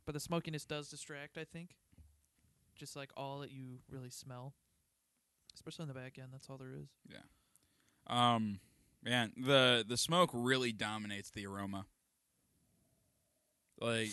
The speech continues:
Speaker 2: it's, it's all just smoke up front. Uh, there's a little, little hint of that, like, the maple there, but not much. Um,
Speaker 1: Otherwise, the porter itself, super good.
Speaker 2: Yeah,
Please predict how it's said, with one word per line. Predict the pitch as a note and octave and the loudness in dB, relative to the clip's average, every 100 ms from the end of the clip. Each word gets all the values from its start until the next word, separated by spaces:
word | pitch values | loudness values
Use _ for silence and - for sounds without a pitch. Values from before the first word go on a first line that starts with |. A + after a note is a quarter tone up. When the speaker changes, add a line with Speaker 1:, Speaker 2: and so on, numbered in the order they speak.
| G#2+ | 2
Speaker 2:
it's, | A#2 - - | 0 0 -4
it's | A#2 - | -4 0
all | C3+ C#3 C#3 | 4 6 6
just | B2+ A#2 A2+ - | 4 -2 -2 -2
smoke | A#2 A#2+ A#2+ | 0 0 0
up | A#2+ - | -4 -4
front. | - A2 A2 G#2 | -2 0 0 -4
Uh, | - G#2+ G#2 G2+ | -4 -2 0 0
there's | A2+ G#2+ | -2 -2
a | G#2 | -4
little, | A2+ A2+ A#2+ C3+ B2 - | -6 -6 -6 -6 -8 -8
little | A2+ B2 A#2+ | -4 -4 -6
hint | - B2 C#3 - - | -2 0 0 -4 -6
of | A#2+ A2+ | -4 0
that, | A2+ D#2+ | 0 0
like, | G#2 - - | -4 -6 -10
the | |
maple | G2+ G2+ G2+ B2 | -8 -6 -6 -6
there, | A#2 C3 C3+ C3 C3 _ | -4 -2 -2 -6 -14 _
but | G#2+ - | -8 -6
not | G2+ G#2 A2 | -4 -4 -4
much. | G2 G2+ G2+ - - - F#2+ | -6 -6 -6 -8 -14 -14 -8
Um, | G2+ G2 G2 G2 - _ _ _ _ _ _ _ - | -6 -4 -6 -10 -14 _ _ _ _ _ _ _ -8
Speaker 1:
Otherwise, | F3 A3 E3 | -2 -2 -2
the | |
porter | D#3 F3 F3 | -2 -2 0
itself, | D3 - D3+ D3+ - | -4 -6 -6 -6 -6
super | - D#3+ D3 | -8 -8 -8
good. | C3+ C3 C#3 _ _ _ _ _ _ _ _ _ _ _ _ _ _ _ _ _ _ _ _ _ _ _ _ _ | -10 -10 -12 _ _ _ _ _ _ _ _ _ _ _ _ _ _ _ _ _ _ _ _ _ _ _ _ _
Speaker 2:
Yeah, | - C#3 D#3 | 6 8 8